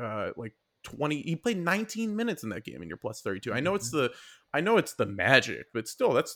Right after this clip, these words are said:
Speaker 1: that's pretty sensational. And it's, it's weird because you, you don't look ever at his line. He's, like, he's averaging, I think, about seven or eight points. He's shooting, he's shooting the ball pretty well lately. I mean, he's, he's still good, but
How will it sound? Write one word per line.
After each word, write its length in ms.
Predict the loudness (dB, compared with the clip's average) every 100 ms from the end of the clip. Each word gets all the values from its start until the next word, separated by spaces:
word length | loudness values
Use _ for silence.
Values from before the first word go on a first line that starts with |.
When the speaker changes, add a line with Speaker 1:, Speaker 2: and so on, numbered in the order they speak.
| -8
Speaker 1:
that's 240 | -8 -8
pretty 380 | -14 -10 -6 -6
sensational. 760 | -6 -4 -4 -4 -4 -6 -6 -6
And 280 | -4 -4 -6 _ _ _ _
it's, 360 | -2 -2 -4 -4
it's 180 | -2 0
weird 240 | 2 2
because 360 | 2 0 -2 -4
you, 160 | -10 -12
you 200 | -10 -8
don't 320 | -2 -2 -4 -8 -14
look 320 | -8 -8 -10 -8 -4
ever 260 | -2 0
at 140 | 0 -2
his 160 | -4
line. 240 | -2 -2 -2
He's, 120 | -2
like, 140 | -4 -4
he's 220 | -12 -6
averaging, 320 | -4 -4 -4 -4
I 60 |
think, 120 | -4 -4
about 180 | -4 -4 _ _
seven 280 | -12 -8 -6
or 100 | -4
eight 160 | -6 -6
points. 460 | -6 -6 -8 -10
He's 180 | -10 -10
shooting, 500 | -8 -6 -4 -4 -6 -10 -20 -20 -10
he's 120 | -4 -2
shooting 380 | -2 0 2
the 80 | 4
ball 180 | 6 4
pretty 260 | 4 0 2
well 260 | 4 6
lately. 440 | 4 0 0 -2 -2
I 60 |
mean, 200 | -2 -4
he's, 260 | -6 -10 -14 _ _
he's 320 | -16 -12 -12 -14 _
still 460 | -4 0 0 -2 -8
good, 440 | -2 0 2 0 2
but 180 | 0